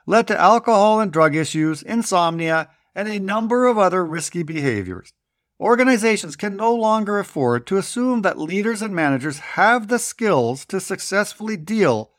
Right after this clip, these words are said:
with the well-being challenges of today. If you currently lead a team or are part of an organization where the focus on well-being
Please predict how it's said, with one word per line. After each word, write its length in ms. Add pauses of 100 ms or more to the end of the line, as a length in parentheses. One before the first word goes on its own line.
(260)
with 160
the 100
well-being 640
challenges 500
of 160
today. 380 (540)
If 180
you 140
currently 480
lead 200
a 60
team 460
or 100
are 60
part 280
of 80
an 60
organization 800
where 120
the 120
focus 480
on 160
well-being 580